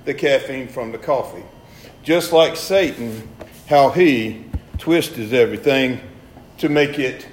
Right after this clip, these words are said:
in his eyes, better. And I'll get to where I'm going with this. But if you have your Bibles, turn in your Bible to John chapter eight. And we're going to be looking, and I told my wife this morning, and,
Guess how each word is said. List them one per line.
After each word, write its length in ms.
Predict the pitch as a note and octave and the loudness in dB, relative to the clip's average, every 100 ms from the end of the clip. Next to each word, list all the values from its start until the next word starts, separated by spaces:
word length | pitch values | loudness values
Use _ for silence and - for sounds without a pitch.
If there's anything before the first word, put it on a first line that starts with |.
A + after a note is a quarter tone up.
| - - | -20 -14
in 160 | C3 A#2+ | -10 -10
his 420 | - - A#3 D3 | -10 -6 -6 -2
eyes, 320 | A2 G#2+ G#2 | 0 0 -4
better. 480 | - E3+ C3 G#2 - - - | -2 0 0 -4 -12 -20 -6
And 120 | D#3+ | 0
I'll 220 | G3+ G3+ G3+ | 4 4 4
get 300 | A3 - - | 2 2 2
to 420 | D#3+ D3+ C#3+ - - | 2 2 -2 -10 -6
where 140 | E3+ F3+ | 2 4
I'm 160 | D#3 | 4
going 260 | D#3+ G#3+ D#3+ | 4 4 4
with 160 | B2+ - | 0 0
this. 260 | C3+ C#3 - - - | 2 2 -2 -14 4
But 100 | G3+ | 4
if 140 | - | 4
you 100 | G#3 | 6
have 180 | D#4 D#4+ | 8 6
your 120 | A#3+ | 4
Bibles, 440 | G3 B3+ G3+ F3 - | 4 6 4 0 2
turn 280 | C#4+ D#4+ C#4+ | 2 4 2
in 180 | B3+ | 0
your 120 | A3+ F#3+ | 0 2
Bible 540 | G#3+ G3 D#3 D#3+ D#3 - - - - | 4 4 4 -2 -4 -16 -20 -20 -2
to 180 | G#3 | -2
John 720 | D3+ A3+ B3 E3+ D#3 D3+ - - | 4 6 8 6 4 0 -8 -2
chapter 420 | B3 D4 C#4 - A3+ | 6 6 6 0 2
eight. 540 | A3+ D#3+ D#3+ - - - - - | 4 4 0 -10 -20 -20 -20 -2
And 180 | F#3+ C4 | 0 2
we're 80 | D4 | 6
going 240 | D4+ C#4+ | 8 8
to 100 | B3+ | 4
be 160 | C4+ B3+ | 0 2
looking, 680 | B3 C#4 - G#3+ G3+ D#3+ - - - - - - - | 4 4 4 2 2 -2 -10 -20 -20 -20 -20 -14 0
and 100 | F#3+ | 2
I 100 | G#3 | 8
told 200 | C#4 C4 | 8 8
my 80 | A#3+ | 8
wife 320 | C4 B3+ A#3+ | 8 6 4
this 160 | A3 | -2
morning, 420 | G#3+ G#3+ G#3+ A3 G3+ | 0 0 2 2 0
and, 160 | F#3 | -4